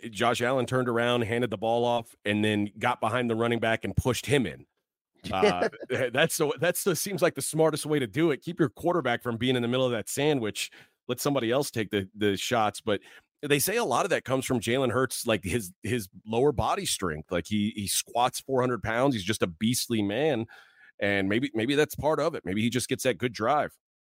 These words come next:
Speaker 2: Yeah, and, and maybe, but, uh, I think it's gonna be interesting to see how more teams try and at-, and, and attack this as the season progresses, but y-, no one can do it like the Philadelphia Eagles.
Speaker 1: In other news, the Buffalo Bills, Von Miller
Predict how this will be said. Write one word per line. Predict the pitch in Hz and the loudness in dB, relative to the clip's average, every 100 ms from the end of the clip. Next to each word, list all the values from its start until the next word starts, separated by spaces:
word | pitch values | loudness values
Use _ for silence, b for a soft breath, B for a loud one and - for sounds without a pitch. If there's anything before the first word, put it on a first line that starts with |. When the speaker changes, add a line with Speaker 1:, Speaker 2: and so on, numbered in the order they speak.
| _ _ _ _ - | _ _ _ _ -8
Speaker 2:
Yeah, | 104 120 120 - | 0 0 0 -4
and, | 87 90 - | -4 -4 -4
and | 90 87 87 - | -4 -4 -12 -10
maybe, | 80 113 143 104 - _ | -4 2 4 2 0 _
but, | 98 90 | -2 2
uh, | 90 92 | 2 2
I | 110 | 0
think | 113 110 | 0 -2
it's | 101 | -2
gonna | 120 101 | -2 0
be | 101 | 2
interesting | 104 - 110 95 | 0 0 -6 -6
to | |
see | 90 113 107 | -4 -2 0
how | 101 | 2
more | 92 107 | 2 0
teams | 113 120 117 | 0 0 -2
try | - - 107 | 0 0 2
and | 110 | 0
at-, | - - | -2 -4
and, | 104 104 | -4 -2
and | 98 | -2
attack | 87 - 151 - | -2 -2 -2 -2
this | 214 247 - - B B | -2 -2 -2 -4 B B
as | - 180 | 4 4
the | 175 | 4
season | 156 185 185 - | -2 0 2 2
progresses, | 170 180 175 180 190 | 2 0 0 0 -4
but | - 117 113 B B B B | 2 2 2 B B B B
y-, | 101 101 | -6 0
no | 113 123 | 4 4
one | 98 90 | 4 -2
can | - 90 | -6 -2
do | 92 85 | -2 -2
it | - | -2
like | 85 78 - | -2 -2 -2
the | - | -2
Philadelphia | 95 76 73 71 - 76 | 0 0 0 -2 -4 -12
Eagles. | 60 64 - - - b b b b b _ - | -12 -18 -20 -20 -20 b b b b b _ -2
Speaker 1:
In | 120 | 0
other | 147 | 2
news, | 147 156 147 | 0 0 -2
the | 117 123 | -2 -2
Buffalo | 139 139 143 | -2 0 -2
Bills, | 113 127 170 143 87 | -2 0 0 0 -4
Von | 82 131 151 143 127 | -4 0 0 0 0
Miller | 160 175 110 98 | 0 0 -2 -6